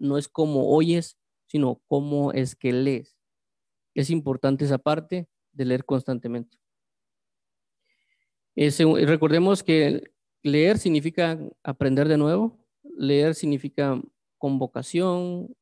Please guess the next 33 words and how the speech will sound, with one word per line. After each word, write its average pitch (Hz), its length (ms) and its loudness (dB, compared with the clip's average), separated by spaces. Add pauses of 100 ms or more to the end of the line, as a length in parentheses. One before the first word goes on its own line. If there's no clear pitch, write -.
eh, - 360 -4 (800)
y 139 160 6
otras, 143 360 6
un 147 260 6
montón 156 200 4
de 147 80 4
cosas 151 240 2
más 147 220 2
que 143 100 -2
no 131 140 2
me 131 60 2
voy 139 100 2
a 151 40 2
extender, 147 560 -2 (1500)
pero 202 600 4
que 156 200 6
tenemos 156 360 4
que 165 100 -8
tomarle 151 540 0
mucha 175 680 -2
importancia 147 800 0
a - 20 2
la 143 80 2
lectura, 151 340 0
que 143 140 -4
es - 260 -6
uno 160 220 0
de 165 40 2
los 147 100 0
aspectos 139 500 -2
base 151 720 -2
y 151 200 -2
principales, 139 960 -2